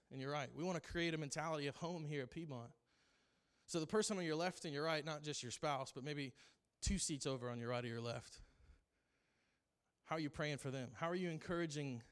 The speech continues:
them in their walk? 'Cause for some of us, Christmas is tough. I lost my, my best man, uh, a year and a half after I got married. My best man got in a car accident and died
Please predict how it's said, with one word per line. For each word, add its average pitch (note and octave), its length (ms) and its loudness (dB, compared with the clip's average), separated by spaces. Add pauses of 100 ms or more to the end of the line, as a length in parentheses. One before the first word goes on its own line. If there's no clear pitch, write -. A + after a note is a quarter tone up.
(140)
them D3+ 240 2
in C3+ 100 -2
their B2+ 120 -2
walk? B2+ 300 -6 (880)
'Cause E3+ 120 0
for F3+ 100 -2
some A3 180 4
of G#3 100 6
us, E3+ 140 2
Christmas F3 480 -2
is C3+ 120 -4
tough. - 240 0 (3500)
I - 40 0
lost D#3+ 260 4
my, D3 260 4
my C#3 140 -2
best D3+ 280 0
man, C#3 440 -4 (760)
uh, B2 40 -10 (720)
a C3 60 -6
year D3+ 200 0
and D3 100 -2
a - 20 -4
half C#3+ 200 -4
after C3+ 240 -4
I B2+ 60 -4
got A#2+ 200 -2 (500)
married. C#3 360 -2 (120)
My B2+ 100 -8
best C3 260 -2
man C#3+ 320 -4
got B2+ 140 -4
in B2+ 40 -6
a B2+ 60 -8
car D3+ 200 -4
accident A#2 480 -8 (960)
and B2 120 -6
died D3 320 -2